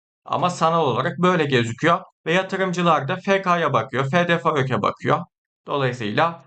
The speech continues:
bir pozitif ayrışma olabilir hissede. Önceki dönemine göre bence pozitif ayrışır.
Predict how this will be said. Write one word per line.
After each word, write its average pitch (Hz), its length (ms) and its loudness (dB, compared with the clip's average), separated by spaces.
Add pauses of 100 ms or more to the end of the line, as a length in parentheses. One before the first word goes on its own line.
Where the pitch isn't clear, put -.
(100)
bir 139 140 -12
pozitif 170 480 0
ayrışma 143 460 -2
olabilir 127 480 -2
hissede. 107 520 -6 (100)
Önceki 170 460 0
dönemine 135 380 2
göre 143 320 0
bence 175 280 0
pozitif 139 400 -2
ayrışır. 113 460 -2